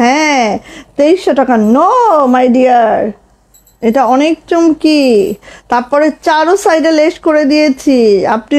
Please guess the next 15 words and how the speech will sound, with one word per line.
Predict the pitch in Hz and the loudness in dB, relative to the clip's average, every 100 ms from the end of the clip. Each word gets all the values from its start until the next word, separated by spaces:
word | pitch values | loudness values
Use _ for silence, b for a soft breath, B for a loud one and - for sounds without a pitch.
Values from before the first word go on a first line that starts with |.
| 262 | 0
লেস | 247 285 330 269 302 | 2 2 0 -2 -2
যদি | 285 311 339 B B _ | 0 0 -4 B B _
পঁচিশ | 359 370 392 381 | -4 0 -2 0
টাকাও | 339 339 339 359 | -2 0 -2 -2
ধরেন | 370 311 311 311 302 | -2 0 0 0 -2
পাইকারি, | 285 294 285 269 254 214 240 | -2 -2 -2 0 0 0 -2
তারপরে | 262 254 302 302 | -4 -2 -2 -2
একটা | 311 285 | 0 0
হিসাব | 262 269 262 | 0 -2 -2
করে | 254 226 214 | -2 0 0
দেখেন, | 208 - 208 180 247 226 | -2 -2 -4 -4 -4 -4
এখানে, | 302 285 262 247 466 - B B B B B _ _ - 240 | 0 0 0 0 -2 -8 B B B B B _ _ -4 0
আহ, | 254 277 294 320 339 392 B B B _ _ _ _ b b b - 247 | 2 2 2 0 0 -2 B B B _ _ _ _ b b b -4 -2
এখানে | 294 285 302 294 | 0 0 -2 -2
প্রায় | 269 269 | -2 0